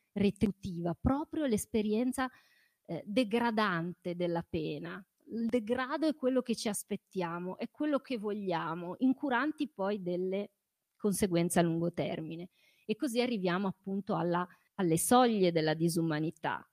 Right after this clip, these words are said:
e solo allora forse apriamo gli occhi. Le condanne della Corte Europea dei diritti dell'uomo, il pugno nello stomaco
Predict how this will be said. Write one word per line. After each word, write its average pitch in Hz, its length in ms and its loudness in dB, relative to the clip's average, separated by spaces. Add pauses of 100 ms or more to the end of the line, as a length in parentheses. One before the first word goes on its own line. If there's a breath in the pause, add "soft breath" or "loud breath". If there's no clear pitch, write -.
(260)
e 180 140 -4
solo 233 260 4
allora 196 380 4
forse 185 380 -4
apriamo 160 360 -6
gli 185 140 -2
occhi. - 540 -2 (420)
Le 175 140 -4
condanne 165 480 2
della 160 220 -2
Corte 170 280 -10
Europea 170 560 2
dei 170 140 -6
diritti 165 360 -4
dell'uomo, 180 800 2
il 214 200 -4
pugno 254 420 4
nello 185 240 -2
stomaco 185 1080 -4